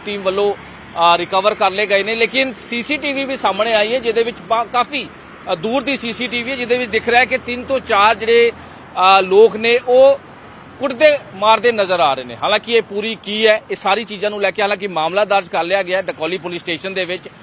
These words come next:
ਹੁਣ ਇਨਵੈਸਟੀਗੇਸ਼ਨ ਕੀਤੀ ਜਾ ਰਹੀ ਹੈ, ਕਿਉਂਕਿ ਜਿਹੜੇ ਮੁਕੇਸ਼ ਹੈ, ਉਹਨਾਂ ਦੇ ਪਰਿਵਾਰ ਵੱਲੋਂ ਜਾਂ ਜਿਹੜੇ ਵੀ ਰਿਲੇਟਿਵਸ ਨੇ,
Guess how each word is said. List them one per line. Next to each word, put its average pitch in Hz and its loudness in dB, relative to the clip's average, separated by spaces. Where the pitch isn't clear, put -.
ਹੁਣ 220 -4
ਇਨਵੈਸਟੀਗੇਸ਼ਨ 247 -2
ਕੀਤੀ 190 -8
ਜਾ 165 2
ਰਹੀ 156 -2
ਹੈ, 156 -10
ਕਿਉਂਕਿ 214 -6
ਜਿਹੜੇ 240 4
ਮੁਕੇਸ਼ 214 2
ਹੈ, 233 2
ਉਹਨਾਂ 196 -2
ਦੇ 220 -2
ਪਰਿਵਾਰ 180 2
ਵੱਲੋਂ 202 0
ਜਾਂ 196 2
ਜਿਹੜੇ 175 -4
ਵੀ 196 -2
ਰਿਲੇਟਿਵਸ 175 -4
ਨੇ, 208 -4